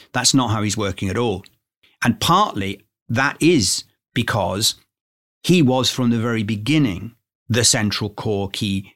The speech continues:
charismatic figure that essentially created this party. Without Hitler, virtually impossible to see them having the levels of success that they were having. And they recognized that in the early nineteen twenties. He was the guy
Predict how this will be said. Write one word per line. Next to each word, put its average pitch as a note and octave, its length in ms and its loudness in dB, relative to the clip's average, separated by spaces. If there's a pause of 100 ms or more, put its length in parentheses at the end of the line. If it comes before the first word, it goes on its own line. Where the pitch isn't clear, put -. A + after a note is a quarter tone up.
(140)
charismatic G2 640 -4
figure G2 380 -8 (260)
that G2+ 380 -2 (260)
essentially B2+ 480 2
created A#2+ 600 -2
this G2 120 -4
party. F#2 380 -8
Without A#2 400 -4
Hitler, A2+ 440 -6 (220)
virtually A#2 600 0
impossible G2+ 540 -4
to F#2+ 120 -4
see G#2 200 -2
them G2 160 -4
having G#2 480 -6 (320)
the A2 80 -2
levels G#2 500 -2
of G2 120 -4
success - 680 -6 (420)
that G2 140 -4
they F#2 120 -4
were F#2 160 -4
having. F2+ 360 -8
And A2 160 0
they B2+ 80 0
recognized G#2 600 -2
that G2+ 180 -8
in G2 80 -2
the G2 120 -2
early G2 140 -4
nineteen G2 380 -4
twenties. G2+ 340 -4
He B2+ 100 2
was A#2+ 120 0
the A2+ 80 -6
guy G2 320 -2